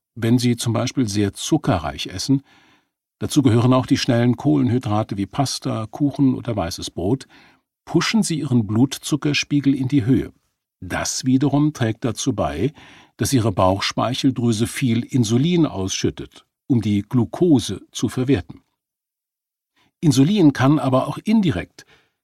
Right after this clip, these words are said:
die Produktion von I G F eins in der Leber stimulieren. Wenn Sie das mehrmals am Tag machen, fährt Ihr Blutzuckerspiegel Achterbahn.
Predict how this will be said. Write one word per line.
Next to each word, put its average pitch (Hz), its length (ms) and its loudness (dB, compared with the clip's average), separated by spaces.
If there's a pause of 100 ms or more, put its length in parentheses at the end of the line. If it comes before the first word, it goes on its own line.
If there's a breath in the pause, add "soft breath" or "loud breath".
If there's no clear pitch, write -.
(100)
die 98 80 -6
Produktion 120 680 2
von 123 220 0
I 131 200 -4
G 117 140 2
F 101 180 -4
eins 113 560 -2
in 127 140 2
der 113 140 2
Leber 92 420 0
stimulieren. 120 640 -2
Wenn 101 120 2
Sie 123 100 2
das 120 160 -2
mehrmals 135 380 2
am 107 120 -2
Tag 104 200 -2
machen, 180 380 -2 (140)
fährt 135 320 2
Ihr 143 100 4
Blutzuckerspiegel 135 960 0
Achterbahn. - 520 -6